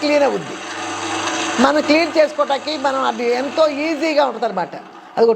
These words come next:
టూ మినిట్స్ చాలు. ఇదిగో చూసారమ్మా, తెల్లగా ఎట్లా వచ్చిందో. ఇది వచ్చింది ఓకే. ఇదిగో అరకిలో పోసాం కదా, టూ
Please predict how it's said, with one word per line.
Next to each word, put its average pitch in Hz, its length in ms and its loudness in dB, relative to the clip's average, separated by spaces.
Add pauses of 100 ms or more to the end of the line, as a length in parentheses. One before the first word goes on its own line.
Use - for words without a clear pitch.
టూ 294 140 2
మినిట్స్ 277 300 2
చాలు. 175 220 2 (1300)
ఇదిగో 180 180 6 (100)
చూసారమ్మా, 220 500 2 (1400)
తెల్లగా 208 460 6 (140)
ఎట్లా - 220 4
వచ్చిందో. 202 340 2 (540)
ఇది 220 140 8
వచ్చింది 240 320 -4 (100)
ఓకే. 202 200 0 (720)
ఇదిగో 175 220 4 (560)
అరకిలో 202 400 4
పోసాం 196 400 0
కదా, 202 200 0 (720)
టూ 226 80 6